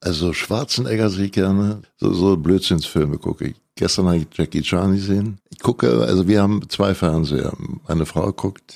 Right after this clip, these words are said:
ihr Programm im Wohnzimmer. Ich habe ein schönes Schlafzimmer, guck mein Programm, weil beide zusammen wollen wir nicht mehr.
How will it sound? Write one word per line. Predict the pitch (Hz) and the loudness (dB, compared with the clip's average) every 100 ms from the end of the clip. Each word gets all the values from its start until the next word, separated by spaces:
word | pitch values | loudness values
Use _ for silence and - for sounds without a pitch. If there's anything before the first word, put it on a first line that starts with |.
| - | -10
ihr | - 92 | -4 -2
Programm | 107 101 110 110 117 | -2 0 0 0 0
im | - - | 0 0
Wohnzimmer. | 95 101 120 117 127 123 | 0 0 0 0 0 -2
Ich | - | -4
habe | 92 | -2
ein | 85 | -2
schönes | - 90 82 | 2 2 2
Schlafzimmer, | - 87 95 - 98 | 2 2 2 -2 -2
guck | - 92 | -2 -2
mein | 90 87 | 0 0
Programm, | - 73 71 73 73 | -2 -2 0 0 0
weil | 71 69 69 - | 0 0 -4 -2
beide | 76 82 | 0 0
zusammen | 80 80 73 78 85 - - - _ - | -2 -2 0 0 0 -4 -20 -20 _ 0
wollen | 85 82 | 2 4
wir | 82 | 2
nicht | 92 - | 0 -2
mehr. | 73 | -2